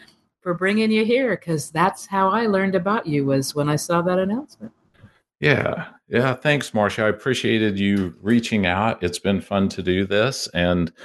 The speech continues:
Speaker 2: maybe, maybe we'll do another one down the road.
Speaker 1: Yeah, that'd be great. So listeners, I want you to know, again, this is Monty Selby. And obviously, Monty, from what you're saying, you're doing projects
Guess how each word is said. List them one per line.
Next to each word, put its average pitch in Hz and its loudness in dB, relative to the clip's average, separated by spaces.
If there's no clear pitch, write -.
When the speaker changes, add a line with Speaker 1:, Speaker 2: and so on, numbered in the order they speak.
Speaker 2:
maybe, 104 0
maybe 113 0
we'll 104 2
do 107 -2
another 95 2
one 85 -2
down 87 2
the 80 0
road. - 0
Speaker 1:
Yeah, 220 -2
that'd 170 0
be 170 -2
great. 185 -2
So 190 0
listeners, 214 -2
I 175 -2
want 190 0
you 202 2
to 202 2
know, 190 0
again, 160 -2
this 151 -4
is 143 2
Monty 151 2
Selby. 170 0
And 156 0
obviously, 185 0
Monty, 180 0
from 170 -4
what 165 0
you're 160 0
saying, 185 0
you're 165 0
doing 170 0
projects 170 -2